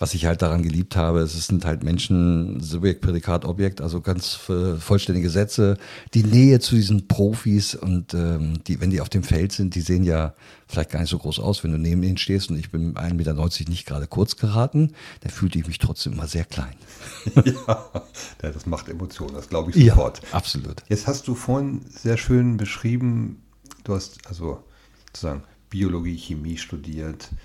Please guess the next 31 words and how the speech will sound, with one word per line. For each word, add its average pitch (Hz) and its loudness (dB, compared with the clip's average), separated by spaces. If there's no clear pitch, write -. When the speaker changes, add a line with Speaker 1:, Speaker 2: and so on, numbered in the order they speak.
Speaker 1:
Mhm. 110 -2
Speaker 2:
und 80 -8
hattest - -8
immer 85 -4
das - -12
Thema 78 -6
Neugier 78 -8
in 69 -12
dir. - -14
Speaker 1:
Ja. - -2
Speaker 2:
Wenn 98 2
wir 95 2
auf - -2
Emotionen 101 -2
gucken, 110 4
dann 80 -6
haben 85 -8
wir 80 -6
ja 80 -6
gelernt, 76 -6
dass - -10
die 80 -8
wenigsten 87 -4
Menschen 80 -8
sich - -12
diese 80 -10
Neugier 80 -6
erhalten 76 -8
können. - -14
Bist - -8
du 110 -6